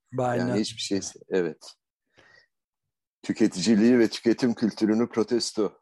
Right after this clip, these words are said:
Speaker 2: amacını taşıyor.
Speaker 1: Chamba
Speaker 2: Ee,
Speaker 1: Wamba grubunun da, e, harika bir şarkısı var bu konuyla ilgili.
Speaker 2: Evet,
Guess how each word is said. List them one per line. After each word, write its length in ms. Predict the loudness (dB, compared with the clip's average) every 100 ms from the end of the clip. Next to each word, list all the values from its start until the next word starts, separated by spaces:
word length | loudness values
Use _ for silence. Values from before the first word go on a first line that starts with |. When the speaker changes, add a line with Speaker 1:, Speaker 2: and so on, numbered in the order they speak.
| -14
Speaker 2:
amacını 580 | -10 -8 -6 -4 -6 -8 _ -8
taşıyor. 460 | -8 -4 -2 -2 -6 _ _ _ _ _ _ _ _ _ _ _ _ _ _ -12
Speaker 1:
Chamba 420 | -8 -6 -2 0
Speaker 2:
Ee, 80 | 2
Speaker 1:
Wamba 540 | 2 -2 -6 -10 -8
grubunun 540 | -4 -4 -2 -4 -4 -4
da, 340 | -2 -4 -6
e, 220 | -14 -14
harika 480 | -14 -12 -12 -10 -10
bir 60 | -10
şarkısı 560 | -8 -8 -8 -12 -10
var 260 | -10 -10 -14
bu 60 | -16
konuyla 300 | -14 -8 0
ilgili. 260 | 2 2
Speaker 2:
Evet, 300 | 0 -2 -8